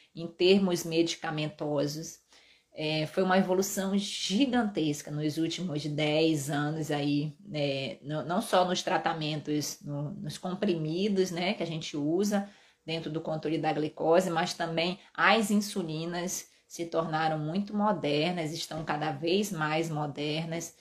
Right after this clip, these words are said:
semelhantes muitas vezes às insulinas que a gente produz dentro do organismo, tá? E só que a gente precisa também,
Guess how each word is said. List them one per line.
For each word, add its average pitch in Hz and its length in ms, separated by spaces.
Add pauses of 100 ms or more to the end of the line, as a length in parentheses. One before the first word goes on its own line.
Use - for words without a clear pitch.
(240)
semelhantes 190 920
muitas 175 260
vezes 160 140
às 165 160
insulinas 160 400
que 170 60
a 160 40
gente 156 220
produz 160 680 (400)
dentro 165 300
do 151 140
organismo, 156 920
tá? 170 320 (540)
E 180 1160 (240)
só 240 300
que 226 160
a 214 40
gente 208 220
precisa 214 640
também, 160 800